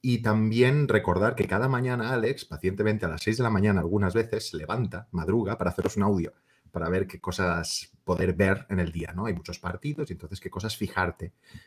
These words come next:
No tanto de lo que ha pasado, que eso podéis ver muchas cosas, aunque a veces hace algún apunte, sino, pues, qué habrá y qué es lo que interesante de ver en ese día, ¿no? Pues si queréis rescatar uno o dos partidos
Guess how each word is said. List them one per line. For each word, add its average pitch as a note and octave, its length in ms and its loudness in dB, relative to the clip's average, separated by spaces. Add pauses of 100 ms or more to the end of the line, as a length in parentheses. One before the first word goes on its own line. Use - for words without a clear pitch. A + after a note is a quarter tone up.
No A#2 240 4
tanto C3+ 280 2
de F#2+ 80 2
lo F2+ 80 2
que A2 80 2
ha A2 60 0
pasado, B2 360 0
que - 80 -6
eso F2+ 160 -2
podéis F2+ 180 2
ver F2 80 2
muchas E2 260 -4
cosas, A2+ 200 0
aunque F2 140 -2
a - 40 -2
veces F2 200 -6
hace F2+ 120 -6
algún F2 180 -4
apunte, F#2+ 360 -4
sino, - 340 -6 (320)
pues, - 220 -8
qué - 160 -6
habrá F2 480 -4
y D#2+ 360 -6
qué - 120 -6
es D#2 100 -4
lo F2 140 2
que F2 100 -4
interesante E2 580 -6
de F2 80 -2
ver D#2+ 140 -8
en D#2+ 100 -8
ese - 200 -12
día, - 220 -20
¿no? A2 200 -10
Pues - 140 -20
si D2 80 -18
queréis C#2 340 -12
rescatar D2+ 400 -10
uno D2+ 160 -6
o C#2+ 40 -12
dos D2+ 140 -14
partidos E2 560 -6